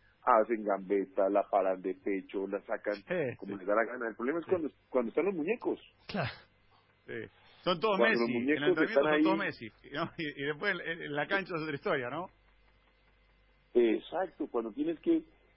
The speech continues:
Speaker 1: ver que el, el estadio está lleno, que te está puteando, que faltan cinco minutos para que se acabe el partido y si no ganas te eliminan, ahí es donde sale la, la, eh, el, la capacidad del jugador, que a veces entre los entrenamientos no es,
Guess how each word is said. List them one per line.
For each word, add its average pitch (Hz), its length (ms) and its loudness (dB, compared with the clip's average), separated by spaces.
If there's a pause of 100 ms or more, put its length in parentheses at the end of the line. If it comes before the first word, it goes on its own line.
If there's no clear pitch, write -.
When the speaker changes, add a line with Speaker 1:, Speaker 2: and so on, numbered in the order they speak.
Speaker 1:
ver - 320 2
que 160 100 -2
el, 135 160 -4
el 117 140 2
estadio 143 260 0
está 143 180 0
lleno, 143 320 -2
que 120 120 -4
te 107 80 -10
está 113 180 -6
puteando, 139 640 0
que 113 140 -2
faltan 123 360 0
cinco 143 240 -2
minutos 123 320 -4
para 127 120 0
que 104 120 -2
se 101 60 -2
acabe 120 240 6
el 131 60 -4
partido 131 400 2
y 123 80 -2
si 117 100 -6
no 113 160 -2
ganas 131 300 0
te 117 80 0
eliminan, 113 380 -4 (480)
ahí 135 520 2
es 143 80 2
donde 127 280 0
sale 117 260 4
la, 110 280 4
la, 87 240 -2 (460)
eh, 87 540 -8
el, 85 380 -2
la 110 120 4
capacidad 110 540 2
del 139 140 2
jugador, 107 460 2 (380)
que - 100 2
a 127 40 6
veces 156 320 2 (400)
entre 135 280 -2
los 123 140 -4
entrenamientos 131 760 -6
no 151 300 0
es, 165 160 4